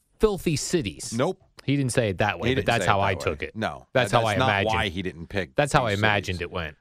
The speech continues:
Speaker 2: I mean, I mean, I don't know Seattle. I guess Seattle's cleaner.
Speaker 1: They
Speaker 2: I
Speaker 1: s-,
Speaker 2: don't know.
Speaker 1: they go, "Oh, he doesn't want a big market." L A is in the mix, the Dodgers.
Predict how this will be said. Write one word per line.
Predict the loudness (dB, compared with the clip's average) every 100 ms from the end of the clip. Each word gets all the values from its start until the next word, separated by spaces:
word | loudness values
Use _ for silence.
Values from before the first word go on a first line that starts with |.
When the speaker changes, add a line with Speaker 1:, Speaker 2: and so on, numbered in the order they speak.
| -8
Speaker 2:
I | -4
mean, | -2 -4 -4
I | 0
mean, | 0
I | 0
don't | 0 0
know | -2
Seattle. | -2 -2 -2 -2 -2 -2
I | -4
guess | -2 -2 -4
Seattle's | -6 -8 -12
cleaner. | -12 -2
Speaker 1:
They | 0
Speaker 2:
I |
Speaker 1:
s-, | 0
Speaker 2:
don't | -4
know. | -8 0
Speaker 1:
they | 0 2
go, | 2
"Oh, | 2 4
he | 4
doesn't | 4 2
want | 2 2
a |
big | 0 2
market." | 2 2 0 -6 -8 _ 2
L | 2 0
A | 0 0
is | 0
in | -2
the | -2
mix, | -2 -4
the | -2
Dodgers. | 0 2 0 -6 -14 -12